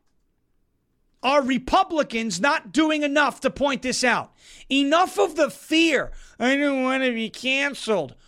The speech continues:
You're not gonna be canceled. And by the way, someone's gonna come for you no matter what. You know, it, it, I, I am so sick and tired of seeing that community,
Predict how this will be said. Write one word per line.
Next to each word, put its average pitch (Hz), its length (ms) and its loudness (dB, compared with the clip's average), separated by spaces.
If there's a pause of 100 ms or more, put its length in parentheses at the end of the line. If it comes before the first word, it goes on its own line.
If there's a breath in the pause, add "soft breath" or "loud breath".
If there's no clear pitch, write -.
(220 soft breath)
You're 254 160 0
not 339 360 0
gonna 311 200 0
be 262 140 -2
canceled. 311 840 0 (680)
And 254 200 0
by 302 200 4
the 311 80 0
way, 285 520 0 (260 soft breath)
someone's 302 460 0
gonna 196 160 0
come 208 320 0
for 277 200 -2
you 254 180 0
no 254 120 0
matter 247 300 0
what. 226 520 0 (2750)
You 233 120 2
know, 302 160 2
it, 277 200 -4
it, 247 180 -4
I, 277 180 2
I 262 160 -2
am 269 140 -2
so 330 340 2
sick - 380 -2
and 277 140 -4
tired 254 380 0
of 180 120 -8
seeing 247 460 -4
that 226 300 -2
community, 254 760 -2